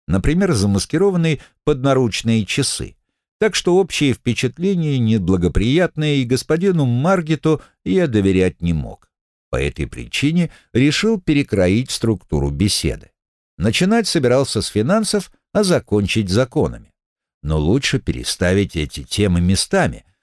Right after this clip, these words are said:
дабы сразу понять позицию юриста, и если он будет против моего замысла возродить клан или начнет уводить разговор в сторону,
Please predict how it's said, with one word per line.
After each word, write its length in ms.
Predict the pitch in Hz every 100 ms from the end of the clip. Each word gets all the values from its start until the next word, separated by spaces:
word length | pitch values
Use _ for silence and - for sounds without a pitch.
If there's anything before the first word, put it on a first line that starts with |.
| _ -
дабы 300 | 101 90 98
сразу 460 | 107 123 120 80
понять 440 | - 73 95 104 -
позицию 680 | 87 87 101 - - 78
юриста, 640 | 69 92 160 196 - 185 - _ _ _ _ -
и 60 |
если 360 | 240 226 190 160
он 260 | 160 160 104
будет 300 | 127 117 -
против 480 | 135 113 82 69
моего 320 | 80 85 82 90
замысла 500 | 117 185 180 - 147
возродить 600 | 127 98 95 85 92 -
клан 340 | 131 180 180
или 200 | 87 87
начнет 600 | 80 85 85 104 117 95
уводить 480 | 92 90 92 107 -
разговор 540 | 76 78 76 78 80
в 100 | 73
сторону, 600 | - - 196 196 185 180